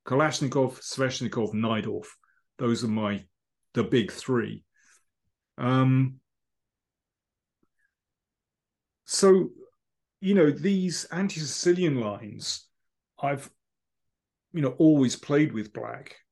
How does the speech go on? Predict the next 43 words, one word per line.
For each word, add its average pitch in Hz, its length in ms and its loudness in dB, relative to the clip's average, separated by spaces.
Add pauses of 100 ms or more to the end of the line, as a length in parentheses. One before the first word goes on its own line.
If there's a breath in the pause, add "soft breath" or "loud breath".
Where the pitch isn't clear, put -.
(160)
And, 135 400 -2 (1080)
you 170 80 -4
know, 143 120 2
I 139 40 2
know 147 200 6
a - 20 8
lot 151 220 4
of - 60 -16
people 120 280 -2
are 110 60 -2
kind 127 180 -4
of 104 80 -6
disappointed 127 800 -4 (560 soft breath)
when 110 180 -4
they, 110 400 -2 (320)
they 123 100 -2
get 135 220 -2
an 127 100 -6
anti-Sicilian 110 880 -4
on 101 60 -6
the 101 80 -6
board, 104 260 -4
the 110 140 -4
Alapin 113 540 -4
or 104 80 -8
stuff. 101 240 -10 (540 loud breath)
To 160 120 0
me, 220 500 0
for - 200 -6
me, 185 260 2
it's - 220 -2
like 147 180 -2
you've 131 180 -2
won 135 180 0
the 117 60 -2
psychological 117 720 -4
battle, 143 500 -6 (560)
'cause 131 200 0
they're 131 220 4
like, 131 260 -2 (260)
they're 131 120 0
too 135 320 -4
scared - 760 -2